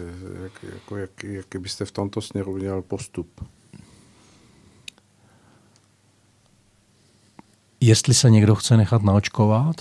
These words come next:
Speaker 2: tak nechť, ale, eh, řekl bych pravdu, eh, u dětí absolutní zákaz a u dospělých teda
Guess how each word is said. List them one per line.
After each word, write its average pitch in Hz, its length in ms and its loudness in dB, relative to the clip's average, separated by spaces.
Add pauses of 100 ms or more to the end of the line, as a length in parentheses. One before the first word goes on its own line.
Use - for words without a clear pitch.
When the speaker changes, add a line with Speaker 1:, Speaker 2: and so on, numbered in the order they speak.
(160)
Speaker 2:
tak 107 220 -2 (1120)
nechť, 98 640 -2 (200)
ale, 98 460 4 (960)
eh, 95 440 0 (1400)
řekl 104 320 4
bych 113 160 4
pravdu, 98 640 2 (600)
eh, 95 440 2 (380)
u 135 100 6
dětí 117 420 6
absolutní 104 540 2
zákaz 95 800 -2 (1000)
a 92 420 4
u 113 120 6
dospělých 104 640 4
teda 98 520 4